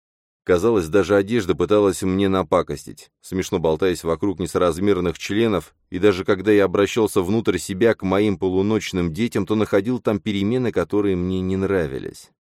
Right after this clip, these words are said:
Постепенный распад конференции полуночных детей, которая развалилась окончательно в тот день,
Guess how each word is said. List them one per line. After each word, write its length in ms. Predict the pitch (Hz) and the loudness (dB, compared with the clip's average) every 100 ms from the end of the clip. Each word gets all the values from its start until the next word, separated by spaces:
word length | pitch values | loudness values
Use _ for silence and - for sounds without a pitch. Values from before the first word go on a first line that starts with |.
| _ _ _ | _ _ _
Постепенный 640 | - 92 - 90 131 120 | -6 -4 -4 -2 0 4
распад 400 | 90 90 - 113 | 4 2 2 0
конференции 580 | - 87 95 95 107 95 | 0 -4 0 0 0 -2
полуночных 680 | 82 92 92 104 95 92 78 | 0 0 2 0 0 -2 -2
детей, 440 | 76 80 - 117 | -4 -10 -4 -2
которая 460 | 85 82 101 95 87 | 0 0 2 4 4
развалилась 640 | 82 78 82 87 90 78 | 2 2 0 2 0 -2
окончательно 680 | 80 82 80 87 78 80 78 | -2 -2 -2 -2 -2 -2 -4
в 80 | 73 | -4
тот 240 | 87 76 | -4 -4
день, 360 | 64 76 69 | -4 -6 -6